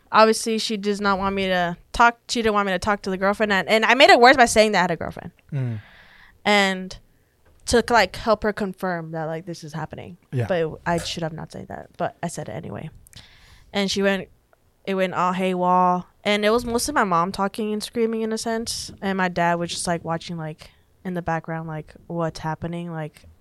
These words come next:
Speaker 1: oh my goodness. And things escalated. It went zero to a thousand. And there was crying. My mom was crying. More like angry crying. But I was just, like,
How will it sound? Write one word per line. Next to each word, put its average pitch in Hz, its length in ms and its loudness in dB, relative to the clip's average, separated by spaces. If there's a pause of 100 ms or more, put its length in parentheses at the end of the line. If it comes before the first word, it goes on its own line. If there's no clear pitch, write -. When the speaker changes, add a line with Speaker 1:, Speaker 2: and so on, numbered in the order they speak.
Speaker 1:
oh 165 100 -6
my 160 140 -8
goodness. 165 520 -10 (840)
And 190 800 0 (720)
things 285 240 2
escalated. 240 540 6 (180)
It 220 80 6
went 196 160 2
zero 185 220 6
to 202 180 2
a 196 60 6
thousand. 165 920 4
And 170 540 -4
there 170 300 -6
was 156 180 -6
crying. 254 880 6
My 202 120 2
mom 185 340 0
was 185 160 -4
crying. 190 720 -2
More 226 140 0
like 359 200 4
angry 202 240 0
crying. 254 420 0
But 208 120 2
I 185 100 2
was 202 160 -2
just, - 160 -6
like, 180 300 -2